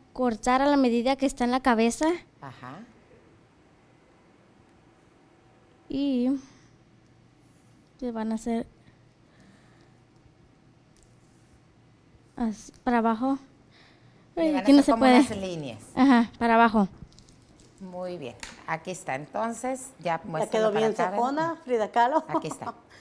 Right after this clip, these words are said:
Speaker 3: Sí.
Speaker 2: Ahí está, para que lo muestres, lo capte la cámara y lo puedan ver de qué manera, pues, va, va tomando forma, vaya.
Speaker 3: De hecho,
Speaker 1: Ahora
Speaker 3: ella hizo unos con los ojos.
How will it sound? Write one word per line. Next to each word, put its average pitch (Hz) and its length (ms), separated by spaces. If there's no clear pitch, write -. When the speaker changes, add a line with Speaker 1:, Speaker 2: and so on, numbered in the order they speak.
Speaker 3:
Sí. 208 140
Speaker 2:
Ahí 185 80
está, - 200
para 135 200
que 147 100
lo 143 120
muestres, 220 400
lo 185 140
capte 160 260
la 156 160
cámara 247 320
y 302 380
lo 202 260
puedan 202 380
ver 208 240
de 190 100
qué 202 100
manera, 208 380
pues, 185 180
va, 175 280
va 180 720
tomando 208 380
forma, 170 580
vaya. 135 260
Speaker 3:
De 254 140
hecho, 240 160
Speaker 1:
Ahora 294 320
Speaker 3:
ella 262 240
hizo 277 280
unos 269 420
con 220 240
los 196 240
ojos. 277 440